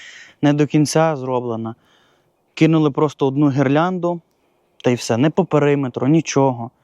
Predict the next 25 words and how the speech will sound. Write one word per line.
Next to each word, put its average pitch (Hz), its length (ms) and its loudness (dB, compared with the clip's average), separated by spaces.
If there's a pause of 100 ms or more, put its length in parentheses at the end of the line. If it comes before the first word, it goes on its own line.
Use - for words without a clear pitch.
(160)
Ну, 233 80 4
типу, 190 260 0
освітлює, 190 560 2
але, 135 320 -2 (520)
ну, 180 100 2
гляньте. 143 460 0 (500)
Насправді 165 520 -2
нічого 151 420 -2
особливого. 127 640 -2 (580)
Ті 185 160 2
вівці 180 340 0
сюди 160 360 2 (420)
перестрибують, 156 960 0
і 135 260 0 (720)
далі 135 320 0
ми 131 160 -4
можемо 131 380 0
бачити. 127 480 -4 (1900)
Тут 139 220 -10
теж 147 340 0
лайно, 139 480 2 (460)
там 143 220 0
біля 135 220 0
хати 151 520 -2
лайно. 147 580 0